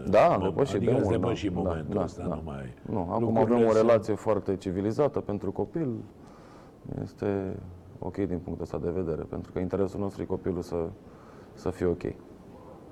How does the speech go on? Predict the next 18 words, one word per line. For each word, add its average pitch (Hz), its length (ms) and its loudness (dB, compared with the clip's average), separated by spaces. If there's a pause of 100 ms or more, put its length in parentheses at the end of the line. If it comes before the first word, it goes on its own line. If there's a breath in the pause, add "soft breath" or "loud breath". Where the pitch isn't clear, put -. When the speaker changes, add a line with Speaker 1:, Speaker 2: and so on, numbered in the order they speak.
(1000)
Speaker 2:
Um, 87 380 0 (960 loud breath)
da. 131 220 0 (440)
Hai 165 200 -2
să 165 120 0
vorbim 156 240 4
despre 127 300 2
experiența 110 680 0
din 87 200 -2
Scoția 76 600 0
un 73 140 -4
pic. 80 200 -4
Ne 120 60 -2
mai 123 180 0
întoarcem 87 500 0
și 101 80 4
Speaker 1:
Da. 107 100 4
Speaker 2:
la 80 100 0
națională, 82 680 -4